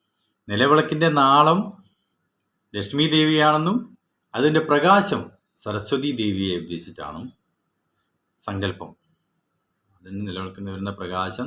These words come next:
നമ്മൾ സരസ്വതി ദേവതാ സങ്കല്പമാണ്. പിന്നെ ഈ നിലവിളക്കിൻ്റെ ചൂട് ആരെ ഉദ്ദേശിച്ചിട്ടാ? നമ്മളെ കൈ പൊള്ളുന്ന ചൂടിനെ ഉദ്ദേശിച്ചിട്ട്, അത് നിലവിളക്കിൽ നിന്ന് വരുന്ന ചൂട് ആരെ ഉദ്ദേശിച്ചിട്ടാണ്?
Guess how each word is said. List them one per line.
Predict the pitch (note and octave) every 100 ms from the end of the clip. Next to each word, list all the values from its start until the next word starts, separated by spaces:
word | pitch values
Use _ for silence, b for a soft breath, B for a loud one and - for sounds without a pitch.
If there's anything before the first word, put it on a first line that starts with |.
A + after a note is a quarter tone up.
| C3
നമ്മൾ | G2 A#2+ E3+ _
സരസ്വതി | F2+ E2+ - G2 G#2 G2+
ദേവതാ | F#2 F#2 F#2 F#2
സങ്കല്പമാണ്. | F2+ E2 E2 D#2+ D2 _ _ _ _ _ _ _ _ _ _ _ _ _ _ _ _ _ _ _ _ _ _ _ _ _ _ _ -
പിന്നെ | E3 G#3
ഈ | G#3+
നിലവിളക്കിൻ്റെ | F#3+ F#3+ G3+ G3+ G3+ G3+ G3+ -
ചൂട് | E3+ F3+ G#3 B2 - - _ _ _ _ _ _ _ _ _ _ G#2+
ആരെ | A#2+ A#2
ഉദ്ദേശിച്ചിട്ടാ? | G#2 F#2+ E2 E2 - _ _ _ _ _ _ _ _ _ _ _
നമ്മളെ | A2 A2+ A2
കൈ | A2 C3
പൊള്ളുന്ന | B2+ B2 B2 A#2
ചൂടിനെ | A2 G#2+ G#2
ഉദ്ദേശിച്ചിട്ട്, | G2+ - F#2+ G#2+ -
അത് | G#2 A2 G#2
നിലവിളക്കിൽ | G2 A#2+ B2+ C3+
നിന്ന് | C3+
വരുന്ന | B2+ B2 A#2
ചൂട് | A2+ A2 F#2+ F#2+
ആരെ | A#2 C3
ഉദ്ദേശിച്ചിട്ടാണ്? | A2 G2 - F#2+ F2